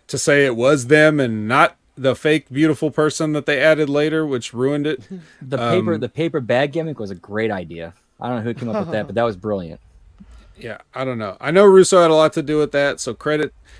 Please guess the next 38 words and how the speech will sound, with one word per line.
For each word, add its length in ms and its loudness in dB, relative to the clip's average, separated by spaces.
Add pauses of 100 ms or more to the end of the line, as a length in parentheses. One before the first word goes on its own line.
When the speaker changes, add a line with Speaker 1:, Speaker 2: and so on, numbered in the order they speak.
(200)
Speaker 1:
credit 360 4
to 160 0
the, 260 6
him 420 -2
and 220 -2
them 420 0
and 120 -4
everything. 500 -2
I, 240 -4
I 40 -4
did, 300 -2 (580)
I 60 0
did 140 12
enjoy 400 8
that, 480 6
but, 320 -4 (180)
you 140 -4
know, 140 -6
we're 240 0
not 240 6
getting 420 6
too, 240 0
too 180 0
much 240 0
of 100 -2
that. 280 -6 (100)
We're 180 2
getting 340 4
more 280 4
of 200 -2
a 80 2
parade 580 6
of 160 0
people 420 0
with 180 -2
music 340 -2
and 100 -2
entrances, 640 -6